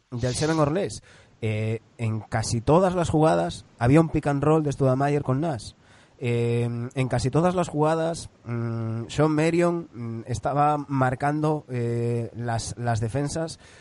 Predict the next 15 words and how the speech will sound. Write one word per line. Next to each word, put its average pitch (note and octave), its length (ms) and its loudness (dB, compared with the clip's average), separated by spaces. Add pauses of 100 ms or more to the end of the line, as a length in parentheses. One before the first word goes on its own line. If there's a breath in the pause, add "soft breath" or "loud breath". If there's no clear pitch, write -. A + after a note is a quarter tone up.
(140 soft breath)
eh, A2+ 180 -2
según B2 300 0
se D3 100 2
ubicara C3+ 400 0
en C3 80 -4
la A#2+ 80 -2
línea C#3 220 -4
de C3+ 80 -6
triple C#3 500 -4
o, B2 80 -2
o A2 800 -2
se A2+ 120 -6
metiera B2+ 260 -4
hacia B2+ 160 -4
adentro. D3 400 0